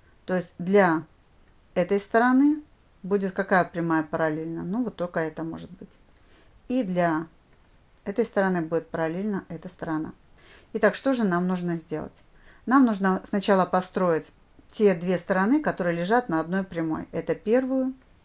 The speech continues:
и вторую. Затем мы можем поставить между ними точку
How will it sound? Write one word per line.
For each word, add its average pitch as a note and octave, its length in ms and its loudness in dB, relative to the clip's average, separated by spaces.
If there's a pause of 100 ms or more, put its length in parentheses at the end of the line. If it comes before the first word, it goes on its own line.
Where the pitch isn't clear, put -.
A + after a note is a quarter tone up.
(480)
и G#3 80 -2
вторую. D#3+ 540 -8 (1700)
Затем G#3+ 440 2
мы C4 60 6
можем G3+ 300 0
поставить A3+ 540 2
между F3+ 280 -4
ними F#3+ 640 -2
точку E3+ 560 -4